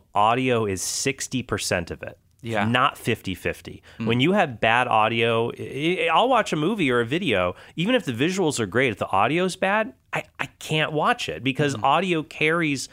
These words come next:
Speaker 1: film and video so much. It's so important, and I get so annoyed when someone makes a YouTube video and they put all the effort in the video, and the
Speaker 2: Yeah.
Speaker 1: audio's just terrible.
Speaker 2: Yeah.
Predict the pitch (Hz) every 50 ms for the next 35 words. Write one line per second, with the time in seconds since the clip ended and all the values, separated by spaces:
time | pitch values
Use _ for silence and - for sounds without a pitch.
0 | - - _ _ - - 151 143 143 143 131 123 98 - 131 143 135 123 113 -
1 | - 131 131 117 - - 117 - - - - - 156 151 160 151 143 131 - -
2 | 147 135 107 92 92 95 107 107 113 95 - - - - - - 170 165 165 160
3 | 156 143 131 123 123 131 127 110 101 95 98 - - - - - 117 - - 135
4 | 127 127 123 117 - 110 104 113 127 127 - 123 101 90 95 90 90 87 87 87
5 | 87 95 104 110 117 - 139 - - 120 127 131 131 127 120 123 - 127 113 104
6 | 101 95 90 85 98 98 110 120 131 147 170 180 - - - - _ - - 156
7 | 156 151 143 147 170 202 214 214 - 262 - - - 381 440 427 - - 69 78
8 | - 120 117 101 95 98